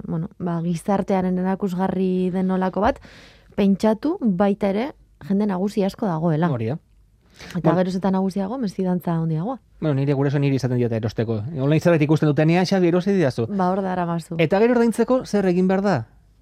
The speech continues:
Speaker 2: Bizuna, adibidez. Bizunak ere ikaragarri egin duelako gora. Adibidez, erabiltzaileen ehuneko hirurogeita hemeretzik erabili du bi mila eta hogeita batgarren urtean gutxienez behin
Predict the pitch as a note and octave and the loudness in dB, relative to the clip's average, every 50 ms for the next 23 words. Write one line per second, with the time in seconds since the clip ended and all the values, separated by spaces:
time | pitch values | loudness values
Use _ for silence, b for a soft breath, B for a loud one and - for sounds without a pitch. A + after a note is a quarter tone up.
0 | _ - D#3 D3+ C#3+ - B3 C4 A3 E3 E3+ F3+ G#3 A3 A#3+ A#3 F3+ - - - | _ 0 2 2 2 2 2 2 2 4 4 2 2 2 2 0 0 -2 -6 -16
1 | _ _ _ _ _ _ _ - D#3+ D3+ C3+ - G3+ G#3+ G#3 F#3+ G3+ G#3+ G#3 G3 | _ _ _ _ _ _ _ -2 0 0 2 2 2 2 4 4 2 2 2 0
2 | F#3+ D3+ - F#3 F#3+ F#3 F3+ F3 E3+ F3 F#3 G3 F#3 F3+ E3+ D#3+ D3 C#3+ C#3+ C3 | 0 0 2 2 4 4 4 4 4 4 4 6 6 6 6 6 6 6 4 4
3 | D3+ D3 D#3 E3+ F3+ G3+ G#3 G3+ G3+ F#3 F3+ D#3+ D3+ C#3+ E3+ F#3+ F3+ B2 A2+ B | 2 4 4 6 6 8 6 6 6 6 4 4 4 6 6 6 6 4 2 B
4 | B B B B B B B - D3+ D#3 E3 F3 F3+ D3+ - - E3+ F3 F#3+ A3 | B B B B B B B 0 2 4 6 6 4 4 2 2 2 2 4 4
5 | G3+ - A3 A3+ G3+ - - F#3+ G3 A3 G#3+ G#3 F#3+ - F#3 E3 - _ _ - | 4 4 4 4 2 2 0 2 4 4 4 4 4 2 0 0 0 _ _ -2
6 | F3 F3 G#3 A3 A3+ G3 F#3+ E3+ D#3+ E3 D#3+ E3 F#3 F#3 F3+ E3 - A3+ G3+ - | 0 2 2 2 4 4 2 2 2 2 2 2 2 2 0 0 -2 -2 0 2
7 | F3 F3+ F3+ F#3+ F#3 F3+ F3 D#3+ C#3+ C3 - D#3 D3+ D3+ D#3 F3+ G3+ G#3 F#3 F3+ | 2 2 2 4 4 4 4 4 4 2 0 0 2 2 4 4 4 4 4 2
8 | D#3+ D#3 D#3 D#3+ E3+ - E3+ D#3+ D3+ D#3+ D#3 D#3+ D#3+ D#3 D3 C#3+ - F3+ E3 D#3+ | 2 4 4 2 4 2 2 2 2 2 2 4 4 2 2 2 2 0 0 0
9 | D3 D3 D3 - - G3+ F3+ D#3+ C#3+ B2+ D3+ F3+ A3+ C4+ D4 | 0 0 -2 0 0 2 2 2 2 2 2 2 2 2 0